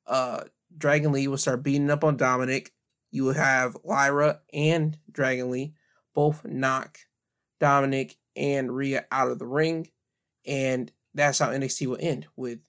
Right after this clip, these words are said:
Dominic and Rhea standing on the entrance ramp looking at Dragon Lee, Lyra, and Rey Mysterio. So I can kinda tell where they're going with this. I think at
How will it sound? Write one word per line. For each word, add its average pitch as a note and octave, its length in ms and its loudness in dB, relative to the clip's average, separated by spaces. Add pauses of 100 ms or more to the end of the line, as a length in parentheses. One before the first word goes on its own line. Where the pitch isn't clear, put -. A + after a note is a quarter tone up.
(240)
Dominic C#3+ 400 0
and D3 140 -2
Rhea B2+ 360 -2 (260)
standing C#3 400 2
on C3+ 100 2
the - 100 -4
entrance D#3 420 -2
ramp B2 320 0 (200)
looking D3 360 2
at B2 200 -2
Dragon C3+ 400 2
Lee, B2+ 240 0 (120)
Lyra, B2 600 0 (200)
and B2+ 220 -4
Rey A#2+ 120 0
Mysterio. C#3+ 640 0 (520)
So F#3 420 0 (360)
I A#3 140 0
can A3+ 240 4
kinda G3+ 380 2
tell G3 220 4
where F#3+ 100 8
they're F#3+ 80 6
going F#3 220 2
with F#3+ 100 -2
this. F#3 260 0
I D#3 80 2
think D#3+ 440 0 (200)
at C3+ 220 0